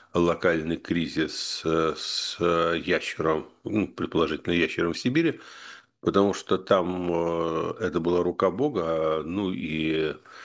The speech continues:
э, идиотизм, э, локального руководства, которое, в принципе, такую вещь, которую никто никогда не может избежать, ну да, эпидемия, ну, ящер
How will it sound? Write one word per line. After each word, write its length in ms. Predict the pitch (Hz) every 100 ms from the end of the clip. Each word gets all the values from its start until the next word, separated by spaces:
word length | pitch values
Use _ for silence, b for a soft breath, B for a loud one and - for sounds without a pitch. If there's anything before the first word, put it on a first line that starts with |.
| B B -
э, 260 | 85 85
идиотизм, 800 | - 90 98 98 - 82 76 78 80
э, 360 | 80 82 80
локального 680 | - 90 90 - 80 82 85
руководства, 560 | 87 - 98 120 - -
которое, 800 | - 80 87 82 82 82 - -
в 560 | - _ _ _ _ -
принципе, 720 | 104 - 170 - 92 82 80 _ B B B -
такую 340 | - - 92
вещь, 240 | 90 - -
которую 800 | - - 85 80 82 82 82
никто 280 | 80 85 -
никогда 320 | 85 78 87
не 120 | 82 85
может 280 | 80 -
избежать, 560 | 85 78 90 113 123 -
ну 100 | 90
да, 220 | 87 90
эпидемия, 540 | 95 - 76 90 87 78
ну, 100 | 80
ящер 540 | 78 92 - 85 78